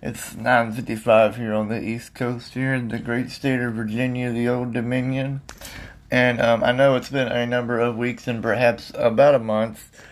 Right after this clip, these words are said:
I think the last episode that I ran was, uh,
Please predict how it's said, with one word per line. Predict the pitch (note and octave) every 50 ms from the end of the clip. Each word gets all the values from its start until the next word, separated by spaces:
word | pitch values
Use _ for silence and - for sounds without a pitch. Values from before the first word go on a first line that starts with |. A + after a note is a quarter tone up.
| - - - _ -
I | C#3+ C3
think | C3 D3+ D3+ C#3 -
the | C3+ C3
last | C3 C#3 C#3+ C3+ - -
episode | C#3+ C#3 - B2 A2+ - C3 B2+ B2 A#2
that | A#2+ A#2
I | A#2+ A#2+
ran | A#2 A2 A#2+ B2 B2 B2 B2 A#2 G#2+ G#2+
was, | A2 A2+ A2 G#2+ G2+ G2
uh, | A2 G#2+ G2+ G2+ G2+ G2 F#2+ F#2+ G2